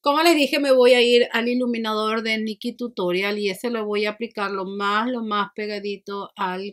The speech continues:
crecimiento de mis cejas, y esto es para elevar la mirada y que se vea bien, bien elevada la mirada,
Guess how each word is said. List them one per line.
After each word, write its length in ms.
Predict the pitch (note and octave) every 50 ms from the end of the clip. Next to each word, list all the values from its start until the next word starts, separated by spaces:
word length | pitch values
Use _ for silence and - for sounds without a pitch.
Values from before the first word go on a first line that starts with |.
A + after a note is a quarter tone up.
| - _
crecimiento 880 | - G#3 G3+ G3 - G#3 G3+ G3 F#3+ F#3+ F#3+ F3 - G#3 G#3 G#3 G3+ -
de 220 | F#3+ F#3 F3+ F3
mis 280 | F3+ F3+ - - - -
cejas, 680 | - F#3 F#3 F3+ - - B3 C4+ D4 D#4+ D#4+ D#4+ - _ _
y 440 | G#3 G#3 G#3 G#3 G#3 A3 A3 G3+
esto 300 | G3+ G3 - _ G#3 G3+
es 380 | G3 G3 F#3+ G3 G3 E3+ - _ _
para 400 | - G3 F#3 F#3 F#3 F3 E3+ - -
elevar 460 | G3 F#3 F3 E3+ F#3 F#3 F3+ F3+ F3+
la 160 | F#3+ G3+ G#3
mirada 680 | G#3 F3+ D#3 - - - - - - G3 A3+ C4+ C4+ _ _ _ _ _ _ _
y 100 | - G3+
que 120 | - A3
se 180 | G#3 - G#3 F#3
vea 360 | F#3+ G3 G3+ G3 G3 F#3+ F3 E3+ F3+ F3+ _ _
bien, 460 | B3 B3 B3 B3 B3 B3 B3 B3 A#3
bien 300 | A3+ A3 G#3 G#3+ A3 -
elevada 840 | - G#3 G3+ G3 G3 F#3+ F#3+ F#3 F#3 F3+ F3+ F3+ F#3 F3+ F3 - _
la 360 | _ F3+ F3+ F3 F3 E3+ - _
mirada, 580 | _ E3 E3 _ E3 _ _ B2+ A2+ G#2+ A2